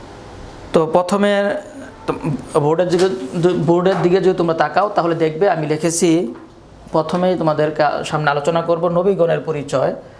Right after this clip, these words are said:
তো নবী কারা, কাদেরকে নবী বলা হয়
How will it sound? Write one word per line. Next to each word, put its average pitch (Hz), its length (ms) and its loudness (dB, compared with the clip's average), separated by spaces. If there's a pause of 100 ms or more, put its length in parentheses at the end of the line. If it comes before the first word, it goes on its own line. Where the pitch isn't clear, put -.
(840)
তো 160 80 2
নবী 190 500 2 (280)
কারা, 151 500 0 (500)
কাদেরকে 175 420 2
নবী 151 220 0
বলা 135 240 2
হয় 147 260 -2